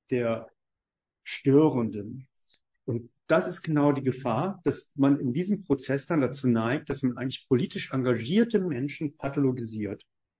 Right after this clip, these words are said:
Und ab dem Punkt nimmt man natürlich auch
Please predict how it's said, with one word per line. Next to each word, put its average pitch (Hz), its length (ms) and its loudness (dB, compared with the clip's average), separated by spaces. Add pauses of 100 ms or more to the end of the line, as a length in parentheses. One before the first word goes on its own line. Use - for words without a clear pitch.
(200)
Und 123 200 0
ab 117 240 -8
dem 170 300 8
Punkt 160 500 0 (380)
nimmt 139 260 4
man 151 140 0
natürlich 139 380 0
auch 131 200 -4